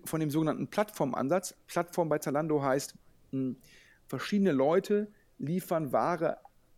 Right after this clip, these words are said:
ein an, die Zalando verkauft, aber für den Kunden, der sieht keinen Unterschied und es gibt immer nur einen Anbieter auf der Plattform. Das heißt also, Zalando ist eine Plattform, aber kein Marktplatz. Und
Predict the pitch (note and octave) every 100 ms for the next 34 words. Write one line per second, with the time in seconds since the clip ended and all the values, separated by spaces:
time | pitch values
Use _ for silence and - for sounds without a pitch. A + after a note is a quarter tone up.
0 | _ _ _ _ _ C3 D3+ G3+ G#3+ -
1 | - D3 G3+ A3 B3+ - _ _ - E3+
2 | F3+ D3+ F3+ E3+ C#3 - F3 A#3 C4 -
3 | _ - B2 F3 F#3 F#3+ F#3+ - - -
4 | E3 D#3 D3 - G#3+ A3 G#3 G#3 G#3+ _
5 | - C3 D3+ G3 - E3+ D#3+ - A3+ A3
6 | - A3 - - - - _ D3+ F3 -
7 | - D3 - - D#3 E3 E3 - D3 D#3+
8 | D3 - F3+ D#3+ B2+ D3 A#2+ - B2+ -
9 | C3+ - E3+ A3+ - - - - C3 D3
10 | E3+ D3+ D#3 - D#3 C3 F#3 F3+ E3 -
11 | - C#3+ - - - E3 - - A3+ C#4
12 | D3 D3 - - D3 C3+ C3 G3+ - -
13 | D#4 - - _ _ - - _ - E3
14 | E3 -